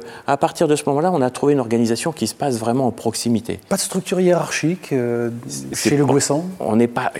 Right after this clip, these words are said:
Speaker 1: évidemment, il y a une structure hiérarchique, mais on n'est pas, on n'a pas une structure hiérarchique très, très pyramidale, euh, pas très prononcée. Vous avez une accessibilité,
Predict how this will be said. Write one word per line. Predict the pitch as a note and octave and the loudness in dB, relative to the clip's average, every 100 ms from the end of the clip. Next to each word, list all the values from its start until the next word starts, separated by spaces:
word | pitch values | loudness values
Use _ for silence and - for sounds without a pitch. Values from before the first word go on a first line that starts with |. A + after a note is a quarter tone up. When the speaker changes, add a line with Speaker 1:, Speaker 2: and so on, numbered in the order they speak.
| D#2+ | -2
Speaker 1:
évidemment, | G2 A2 A#2+ C3 C3 | 0 4 4 4 4
il | |
y | |
a | G2 | 2
une | |
structure | - G2 G#2 | 0 0 2
hiérarchique, | F#2+ F#2 F#2+ - D#3 - - - - - | 2 0 -2 -2 -2 -4 -18 -20 -16 -2
mais | G2 | 0
on | G2+ | 2
n'est | G2 | 2
pas, | G#2 G2+ F#2+ | 4 4 4
on | F#2 F#2 | 2 2
n'a | G2 | 0
pas | - B2 | 2 2
une | G#2+ G2 | 2 2
structure | F2 - G2 A2 | 0 -4 -2 0
hiérarchique | F#2 F2 - A#2 | 0 -2 -6 -8
très, | - - A#2+ | -4 2 2
très | A#2+ B2 | 2 -2
pyramidale, | A#2+ A#2+ G2+ G#2 G2+ G2 C#3+ E3 - - - | 0 0 2 2 2 0 0 -6 -12 -12 -6
euh, | F2 | -2
pas | A#2+ | -2
très | A#2 A#2+ | 0 0
prononcée. | - G#2+ G2+ - A2 D3 | 0 0 0 0 0 2
Vous | A2 | 2
avez | G2+ | 2
une | G#2 | 2
accessibilité, | G#2+ - A2 A2 G#2+ G#2+ G#2 G2 A#2+ | 0 0 -2 -2 -2 -2 -2 0 -2